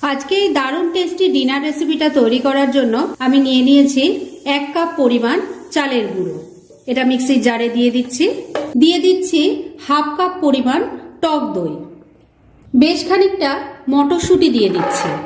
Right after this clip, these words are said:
দিয়ে দিচ্ছি দুটো সেদ্ধ করা আলু, দুটো কাঁচা লঙ্কা ফাটিয়ে দিয়ে দিলাম। এবার দিয়ে দেব হাফ কাপ পরিমাণ সুজি। এবার দিয়ে দিচ্ছি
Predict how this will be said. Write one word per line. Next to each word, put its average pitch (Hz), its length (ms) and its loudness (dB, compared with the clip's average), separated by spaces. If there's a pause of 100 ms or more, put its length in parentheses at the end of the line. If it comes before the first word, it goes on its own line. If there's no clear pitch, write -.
(300)
দিয়ে 302 260 6
দিচ্ছি 370 380 0 (300)
দুটো 302 280 4 (120)
সেদ্ধ 285 340 2 (120)
করা 294 240 0 (340)
আলু, 233 280 -2 (680)
দুটো 330 360 4
কাঁচা 294 300 -2
লঙ্কা 294 300 0
ফাটিয়ে 294 400 -2
দিয়ে 277 200 2
দিলাম। 285 280 2 (280)
এবার 330 340 2
দিয়ে 370 200 2
দেব 359 220 2 (520)
হাফ 320 340 -2
কাপ 415 260 -2
পরিমাণ 285 400 2 (420)
সুজি। 302 420 2 (1200)
এবার 294 300 2
দিয়ে 269 200 2
দিচ্ছি 277 400 0